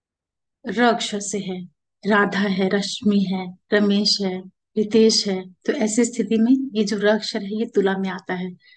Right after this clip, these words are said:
तो आपकी राशि क्या होगी? तुला बन जाएगी। तो आप ऐसे तुला का सुन लिया करिए। और अगर आपको अपने जन्म का नक्षत्र पता है, तब उससे भी चेक किया करिए,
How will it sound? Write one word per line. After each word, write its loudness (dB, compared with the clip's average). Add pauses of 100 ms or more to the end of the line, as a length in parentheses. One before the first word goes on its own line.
(160)
तो 2
आपकी 0
राशि 0
क्या 0
होगी? 0
तुला -2
बन -8
जाएगी। -10
तो -10
आप -8
ऐसे -2 (540)
तुला 2
का -2
सुन 0
लिया -4
करिए। -6 (920)
और 4 (180)
अगर 4
आपको 2
अपने 2
जन्म 2
का -2
नक्षत्र -6
पता -6
है, -8 (480)
तब 0
उससे 2
भी 4
चेक 2
किया 2
करिए, -2